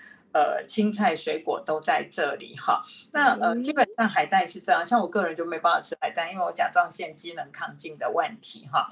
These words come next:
Speaker 1: 我年轻的时候的这个甲状腺说我不能吃，但是呢，其实我吃深绿色的蔬菜啦，哈，其实，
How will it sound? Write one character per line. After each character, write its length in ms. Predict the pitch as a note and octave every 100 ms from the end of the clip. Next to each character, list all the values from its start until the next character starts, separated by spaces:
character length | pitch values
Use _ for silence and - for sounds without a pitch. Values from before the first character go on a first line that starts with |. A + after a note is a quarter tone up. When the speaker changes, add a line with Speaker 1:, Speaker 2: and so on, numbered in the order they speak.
| - - -
Speaker 1:
我 60 |
年 160 | F3 F3+
轻 120 | G#3+
的 80 | G#3
时 140 | F#3
候 180 | D#3+ F3+
的 140 | D#3 D3
这 100 | E3+
个 80 |
甲 140 | D#3 C#3+
状 100 | E3
腺 60 | E3
说 140 | G#3+
我 80 | E3
不 80 | G3+
能 180 | D3 D3
吃， 240 | - D#3 - - _
但 160 | E4+
是 100 | E4
呢， 140 | C4 G3+
其 160 | G#3+
实 120 | G#3+
我 140 | G#3 D3
吃 260 | - F#3+
深 240 | F#3+ A#3 A#3+
绿 160 | B3
色 220 | G3+ A3 F#3
的 160 | E3
蔬 260 | - F#3 F3+
菜 340 | - G3 D#3+
啦， 100 | C#3
哈， 240 | - F#3 D#3+
其 180 | C4+
实， 240 | A3 G#3